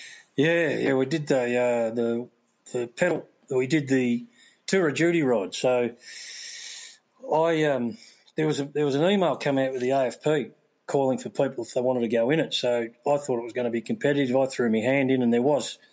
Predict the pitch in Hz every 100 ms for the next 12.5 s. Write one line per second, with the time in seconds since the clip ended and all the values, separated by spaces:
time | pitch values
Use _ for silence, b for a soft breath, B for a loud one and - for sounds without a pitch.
0 | b b - 143 - - 131 117 110 131
1 | 127 - - 131 135 117 110 - 147 139
2 | 120 120 - B B B B B B B
3 | _ _ _ _ _ - 170 160 120 165
4 | 131 135 143 - 127 135 123 117 135 147
5 | 127 120 113 135 127 110 - 151 123 147
6 | 123 123 117 - 147 131 120 117 - 135
7 | 131 - _ b b b b b b 127
8 | 135 113 127 123 120 117 110 147 139 127
9 | 113 131 131 151 139 131 127 117 127 135
10 | 123 117 113 - 120 120 123 120 120 131
11 | - 110 - 135 135 127 110 104 127 120
12 | 139 127 110 123 107